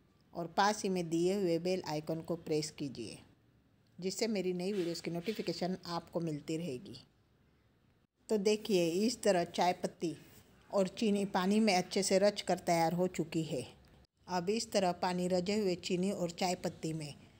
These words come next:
आवश्यकता अनुसार दूध डालकर दूध, पानी, चीनी और चाय पत्ती को अच्छे से रजा कर चाय बना लीजिए। तो देखिए, इस तरह पानी, दूध, चाय पत्ती और चीनी अच्छे से रच कर तैयार हो चुकी है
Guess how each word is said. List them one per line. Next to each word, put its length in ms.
आवश्यकता 480
अनुसार 380
दूध 300
डालकर 460
दूध, 420
पानी, 340
चीनी 480
और 120
चाय 260
पत्ती 340
को 160
अच्छे 460
से 240
रजा 380
कर 260
चाय 200
बना 300
लीजिए। 520
तो 120
देखिए, 440
इस 380
तरह 280
पानी, 420
दूध, 400
चाय 160
पत्ती 400
और 180
चीनी 400
अच्छे 380
से 200
रच 280
कर 180
तैयार 340
हो 160
चुकी 380
है 160